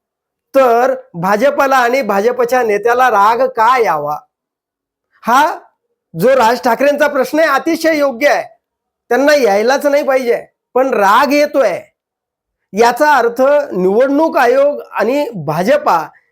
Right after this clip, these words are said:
यांच्यामध्ये काही साटलोट आहे का, अशी शंका घ्यायला वाव मिळतो. कारण निवडणूक आयोग ही लोकशाही वाचवणारा एक रक्षक,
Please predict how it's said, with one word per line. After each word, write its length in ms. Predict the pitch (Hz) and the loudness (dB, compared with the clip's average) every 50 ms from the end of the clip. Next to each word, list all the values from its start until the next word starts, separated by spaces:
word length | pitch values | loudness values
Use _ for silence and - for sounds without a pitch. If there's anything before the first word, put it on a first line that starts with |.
| _ _ - | _ _ -4
यांच्यामध्ये 640 | 185 220 220 233 233 233 285 285 277 277 269 285 285 | -2 -2 -2 -2 -2 -2 -2 0 0 0 0 0 0
काही 300 | 285 247 247 254 285 277 | 0 2 2 2 2 0
साटलोट 720 | 262 - 247 233 220 226 - 320 320 311 311 311 - - | 0 0 0 0 0 0 0 0 2 2 0 0 0 0
आहे 320 | 302 285 262 247 240 247 233 | 0 0 2 2 2 0 0
का, 280 | 233 220 185 165 156 139 - _ _ _ _ _ _ _ _ _ _ _ _ _ _ _ _ _ _ - | 0 0 -2 -2 -4 -6 -12 _ _ _ _ _ _ _ _ _ _ _ _ _ _ _ _ _ _ -4
अशी 260 | 202 214 208 311 302 277 | -4 -2 2 2 2 2
शंका 380 | - 269 254 269 254 302 311 | 2 2 0 2 2 2 2
घ्यायला 360 | 294 254 262 269 277 269 277 269 | 2 2 2 2 2 2 2 2
वाव 280 | 262 240 226 233 240 233 | 2 2 2 2 2 0
मिळतो. 340 | 220 208 202 202 - 156 - _ _ _ _ _ _ _ _ _ _ _ _ _ _ _ _ _ _ _ _ _ - | 0 0 -2 -2 -4 -10 -14 _ _ _ _ _ _ _ _ _ _ _ _ _ _ _ _ _ _ _ _ _ 0
कारण 400 | 226 208 214 233 269 285 302 339 294 - - _ _ _ _ _ _ _ _ _ _ _ _ _ _ - | 2 2 4 4 2 2 0 -2 -4 -12 -18 _ _ _ _ _ _ _ _ _ _ _ _ _ _ -6
निवडणूक 480 | 180 190 208 247 277 277 311 320 254 | -2 0 2 2 2 2 0 0 2
आयोग 460 | 254 233 220 214 208 190 202 233 269 226 | 2 2 2 2 2 2 0 0 0 0
ही 180 | 214 247 277 285 | 0 0 0 0
लोकशाही 1080 | 254 233 247 277 311 320 320 - 311 285 - - 262 226 226 247 262 262 269 302 349 359 - _ _ - | 0 2 2 2 2 2 0 0 -2 -2 -2 -2 0 0 2 0 0 -2 -4 -6 -8 -10 -16 _ _ -8
वाचवणारा 920 | 190 180 196 208 214 208 214 - 294 311 339 320 254 240 233 233 247 262 294 | -4 0 0 0 0 0 0 0 0 0 0 0 0 2 2 2 2 2 2
एक 200 | 302 254 233 233 | 2 0 0 0
रक्षक, 680 | 240 220 214 233 233 233 - - 262 269 277 294 285 | 0 0 0 0 -2 -2 -4 -2 0 0 0 0 -2